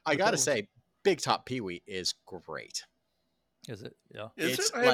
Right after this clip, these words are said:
Speaker 1: like
Speaker 3: seen it in years.
Speaker 1: It, go back, get a couple of glasses of wine, and watch Big Top Pee-wee, and there is just great, silly stuff in it that's, like, you know,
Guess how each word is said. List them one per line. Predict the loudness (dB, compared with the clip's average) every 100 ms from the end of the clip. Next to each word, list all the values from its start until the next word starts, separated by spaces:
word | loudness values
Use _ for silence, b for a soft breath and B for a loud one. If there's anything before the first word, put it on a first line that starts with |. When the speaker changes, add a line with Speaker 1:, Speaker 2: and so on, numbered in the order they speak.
| 2
Speaker 1:
like |
Speaker 3:
seen | -4 0 0
it | 0 -2
in | -8 -8
years. | -8 -6 -4 -4 -6 -8 -8 -10 -6
Speaker 1:
It, | -4 -4 _ _ _ -20 -10
go | -6 -6
back, | -2 -4 -4 -10 -20 _ _ _ -14
get | -12
a |
couple | -10 -10 -8
of | -6
glasses | -6 -6 -8
of | -10
wine, | -10 -10 -12 -12
and | -8
watch | -6 -6 -10
Big | -12
Top | -10 -12
Pee-wee, | -10 -12 -12 -14
and | -6
there | -6
is | -6 -8 -10 -8
just | -8 -8 -12 -20 -12
great, | -10 -10 -8
silly | -6 -6 -6
stuff | -6 -4 -6 -8
in | -12
it | -12
that's, | -14 -12 -12
like, | -14 -14
you | -16
know, | -14 -18